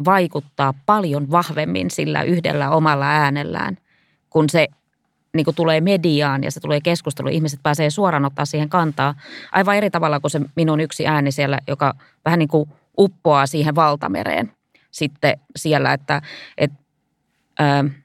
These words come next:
toisaalta se niinku urheilun ja, ja missä tahansa muussakin niinku se päätöksenteko, niin se, ö, ne prosessit on pitkiä, se on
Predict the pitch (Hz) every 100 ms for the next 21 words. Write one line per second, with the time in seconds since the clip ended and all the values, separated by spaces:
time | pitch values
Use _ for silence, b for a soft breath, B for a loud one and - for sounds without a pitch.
0 | - 202 208 190 160 160 160 160 - -
1 | - 175 151 156 - _ _ - 143 151
2 | - 165 156 156 - 170 175 185 190 -
3 | 135 135 143 127 156 151 165 147 139 143
4 | 139 135 147 139 B B B B B B
5 | B B B B B B B B B B
6 | B B _ - - 160 151 185 165 160
7 | - - _ _ - 160 156 156 160 143
8 | 131 _ _ _ _ _ - 160 151 214
9 | 233 175 143 131 123 226 - - 214 226
10 | 220 _ _ _ _ _ _ _ - 156